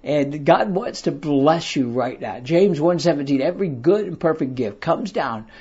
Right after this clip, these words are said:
from above, from the Father of lights, who does not change like the shifting shadows." It's now time to clear things. So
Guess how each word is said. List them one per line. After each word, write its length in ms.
from 220
above, 500
from 160
the 120
Father 560
of 260
lights, 540
who 280
does 200
not 300
change 400
like 200
the 120
shifting 580
shadows." 600
It's 160
now 260
time 540
to 120
clear 460
things. 500
So 460